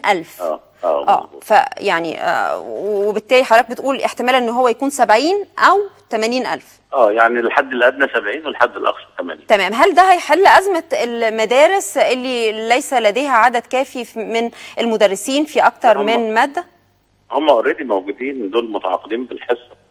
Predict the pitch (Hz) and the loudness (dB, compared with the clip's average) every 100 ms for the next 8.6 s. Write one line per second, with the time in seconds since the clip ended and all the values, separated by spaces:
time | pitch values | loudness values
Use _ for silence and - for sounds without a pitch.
0 | _ 208 208 160 123 226 220 208 190 120 | _ -10 -10 -4 0 0 2 2 2 -2
1 | 131 104 90 - 113 110 95 95 - - | -4 -4 -6 -8 -8 -8 -10 -12 -8 -8
2 | - _ _ - 202 143 - - 117 117 | -8 _ _ -8 -6 -8 -14 -6 0 0
3 | 107 101 147 143 - 110 123 113 95 110 | 0 -2 2 4 2 0 -2 -4 -4 -2
4 | 117 95 90 104 107 - 95 85 87 95 | -2 -4 -4 -2 -4 -6 -10 -8 -4 0
5 | 107 92 87 87 - - 101 82 90 - | 0 -2 -6 -10 -10 -8 -8 -6 -10 -6
6 | 113 123 131 _ - - - _ - 101 | -4 -2 -4 _ -16 -16 -16 _ -16 -10
7 | 95 - 110 - 101 - 117 98 85 90 | -8 0 0 0 -6 -6 -8 -10 -8 -8
8 | 78 107 - 90 - - | -6 -6 -8 -14 -16 -20